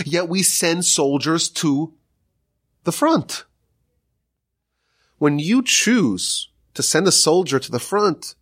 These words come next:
you are in effect saying that the aims, the objectives of this war are so critical that they warrant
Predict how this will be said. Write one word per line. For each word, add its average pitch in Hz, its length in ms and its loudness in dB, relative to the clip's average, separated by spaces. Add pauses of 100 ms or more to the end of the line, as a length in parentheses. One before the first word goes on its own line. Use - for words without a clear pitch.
you 160 200 0
are 180 120 2
in 160 140 4
effect 175 280 0
saying 165 220 0
that 143 160 -4
the 143 240 0
aims, 202 440 4
the 151 120 4
objectives 151 680 0
of 117 220 -2
this 165 200 0
war 165 180 0
are 160 140 2
so 240 260 2
critical 269 480 0
that 160 120 -12
they 160 120 2
warrant 123 600 0